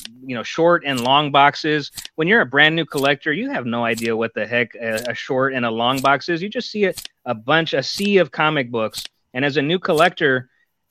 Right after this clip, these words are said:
you, or a new reader, you're like, "Where do I even start?" And then somebody tells you, "Yeah, there's, like, a thousand issues of, <laughs> you know, of Spider-Man. There's a thousand issues of, of Batman, Detective Comic." And you're like, "What the heck? Like, where do I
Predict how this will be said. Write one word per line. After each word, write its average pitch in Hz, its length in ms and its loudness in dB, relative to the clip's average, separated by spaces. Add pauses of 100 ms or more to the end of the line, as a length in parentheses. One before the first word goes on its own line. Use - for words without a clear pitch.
(120)
you, 135 260 -4
or 131 180 6
a 131 40 4
new 151 260 2
reader, 135 500 2
you're 131 180 0
like, 127 280 0
"Where 160 120 -4
do 277 120 -6
I 220 120 0
even 120 200 -4
start?" 139 480 0
And 139 160 0
then 202 100 4
somebody 214 280 4
tells 196 300 2
you, 170 300 0
"Yeah, 202 260 -2
there's, 156 220 -2
like, 190 280 0
a 123 100 -2
thousand 147 460 4
issues 139 420 0
of, 120 340 0 (360)
<laughs> - 320 -16
you 156 60 0
know, 131 200 4
of 120 80 2
Spider-Man. 131 580 4
There's 123 160 -2
a - 80 0
thousand 131 380 4
issues 131 340 -2
of, 113 160 -2
of 104 240 -10
Batman, 117 680 0
Detective 127 420 -4
Comic." 131 280 -4 (200)
And 135 80 -6
you're 151 80 2
like, 156 160 4
"What 208 280 -6
the 120 120 -4
heck? 170 420 0 (260)
Like, 123 120 -4
where 185 120 4
do 226 100 4
I 202 80 6